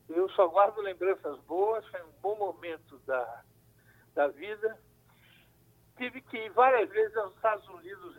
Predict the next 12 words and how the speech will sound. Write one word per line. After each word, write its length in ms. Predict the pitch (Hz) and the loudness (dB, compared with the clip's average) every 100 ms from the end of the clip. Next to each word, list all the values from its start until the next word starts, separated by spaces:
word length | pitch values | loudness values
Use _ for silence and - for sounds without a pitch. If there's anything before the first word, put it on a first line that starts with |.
| - | 0
Geraldo, 400 | 160 165 170 165 | 2 2 -2 -8
e 340 | - 196 202 202 _ _ _ - - _ - | -20 -18 -18 -20 _ _ _ -20 -20 _ 4
pra 140 | 175 | 4
ver 220 | 190 220 | 6 0
como 200 | 220 220 | -2 -8
é 80 | 233 | -8
que 160 | 254 240 | -8 -12
eles 140 | 208 | -12
estavam 280 | - 202 202 | -6 -4 -4
fazendo, 440 | - 196 151 175 175 - | -4 -4 -4 -10 -12 -10
por 160 | 196 | -4
exemplo, 720 | 202 165 202 226 208 _ 131 | -4 -4 -8 -12 -14 _ -20